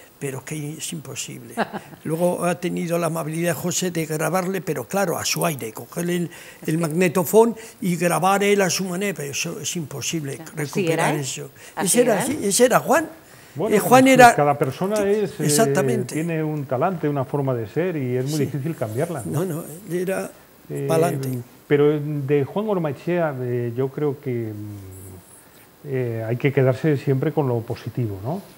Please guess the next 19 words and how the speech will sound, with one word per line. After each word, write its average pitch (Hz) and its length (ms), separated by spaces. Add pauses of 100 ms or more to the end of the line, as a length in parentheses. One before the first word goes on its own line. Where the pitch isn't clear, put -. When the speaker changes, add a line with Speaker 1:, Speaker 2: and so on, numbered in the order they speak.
(120)
Speaker 3:
Es - 80
Speaker 2:
Relaciones 180 340
Speaker 3:
decir, 147 160
Speaker 2:
con 277 80
la 254 140
prensa. 165 400
Speaker 3:
es 170 80
decir, 165 320
la, 143 100 (100)
la 139 180
Speaker 2:
Mm. 143 40
Speaker 3:
pregunta 165 420
es, 147 160 (520)
mm, 151 380 (100)
¿transformó 165 500
Cantabria? 190 720 (160)
Mm, 107 680
sí. 110 280
Speaker 2:
Sí. 160 240